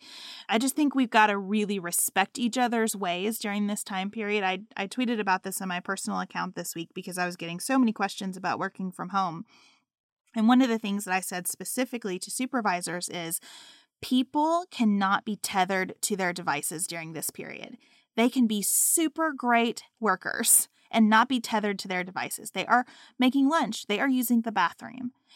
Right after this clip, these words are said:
They are answering a small child's question. They are working on something that requires intense focus. Like, just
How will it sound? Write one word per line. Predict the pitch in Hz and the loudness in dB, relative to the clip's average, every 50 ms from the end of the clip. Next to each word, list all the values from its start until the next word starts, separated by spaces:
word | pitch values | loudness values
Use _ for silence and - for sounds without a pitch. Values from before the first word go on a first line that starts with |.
| _ _ - | _ _ -6
They | 170 165 | -2 -2
are | 175 - - | -2 -2 -2
answering | 208 208 214 - 233 220 | -2 -2 0 0 0 0
a | 233 233 | 0 0
small | - - 240 240 | 2 2 2 2
child's | 226 - 247 233 233 233 - | 2 2 0 0 0 0 -4
question. | - - - 185 - - - - - - - 247 - _ _ - - - _ - | -6 -6 -4 -4 -4 -6 -8 -10 -10 -10 -10 -10 -12 _ _ -20 -20 -14 _ 2
They | 247 311 | 2 4
are | 381 359 | 4 4
working | 254 247 262 - 294 269 | 4 2 2 2 4 4
on | 254 247 240 | 6 6 4
something | - 247 220 233 226 | 2 0 0 0 0
that | 214 - | 0 0
requires | - 202 - 214 196 196 196 196 | -2 -4 -2 0 0 0 -2 -4
intense | 185 185 - - 180 185 - | -6 -8 -8 -8 -8 -8 -6
focus. | - - 135 - - - - 226 - - - _ _ _ _ - | -6 -6 -6 -8 -8 -12 -12 -10 -10 -10 -10 _ _ _ _ 0
Like, | 202 185 180 - _ _ _ _ _ _ _ _ - | 0 0 0 -2 _ _ _ _ _ _ _ _ -8
just | - - 269 277 285 285 294 294 285 - - - - - | -4 0 4 6 8 8 8 6 4 2 0 -2 -4 -6